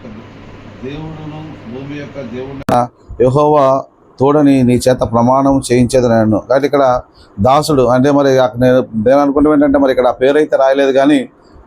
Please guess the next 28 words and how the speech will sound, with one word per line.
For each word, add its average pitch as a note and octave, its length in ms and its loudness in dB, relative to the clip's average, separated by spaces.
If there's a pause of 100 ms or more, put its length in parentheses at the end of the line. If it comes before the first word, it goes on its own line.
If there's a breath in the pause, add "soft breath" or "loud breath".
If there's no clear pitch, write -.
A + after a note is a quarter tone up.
(100)
మరి C3 160 2
ఎలియాజరే D3+ 460 4
అని D3+ 200 2
నేను C#3 160 4
అనుకుంటున్నాను. C3 440 0
ఎందుకంటే C3+ 280 0
అక్కడ B2+ 320 0
మరి A#2+ 160 2 (480)
ఆ A#2 60 4
ఎలియాజర్కి D3 560 2
మొత్తం C3 260 0
ఆస్తి C3 280 0
అంతటా C#3 240 0
కూడా C#3 240 0
మరి C3+ 220 2
ఆ A#2+ 180 2
వారసత్వాన్ని C3+ 580 0 (480)
అనుకున్నాడు B2+ 440 -18
కాబట్టి B2+ 320 -14
తన B2 260 -16
దాసుల్లో C3 440 -14 (540)
మరి, C3 360 -4
మరి C#3 180 2
ఎలియాజర్ C#3 420 2
అనుకుంటాడు. B2+ 340 0
ఎలియాజర్ని C#3+ 560 2
పిలిచి C3 340 -4
తన B2+ 160 -2